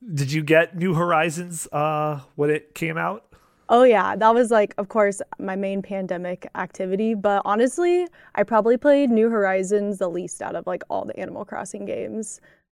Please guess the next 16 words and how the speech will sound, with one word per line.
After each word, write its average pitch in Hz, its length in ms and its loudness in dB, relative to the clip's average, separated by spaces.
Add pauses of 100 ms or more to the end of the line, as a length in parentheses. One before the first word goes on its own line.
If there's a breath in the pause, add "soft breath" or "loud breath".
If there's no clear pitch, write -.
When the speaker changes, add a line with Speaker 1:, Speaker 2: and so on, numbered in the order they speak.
(280)
Speaker 2:
I 208 60 -6
couldn't 254 200 -2
get 214 100 0
into 202 260 -4
it 180 80 -6
as 180 120 -8
much 180 200 -10
as, 185 160 -8
like, 180 160 -4
some 190 140 -8
of 185 60 -8
the 180 60 -6
older 180 300 -6
ones. 226 540 -10
Speaker 1:
Mm-hmm. 127 380 -10 (140)
Yeah, 120 280 0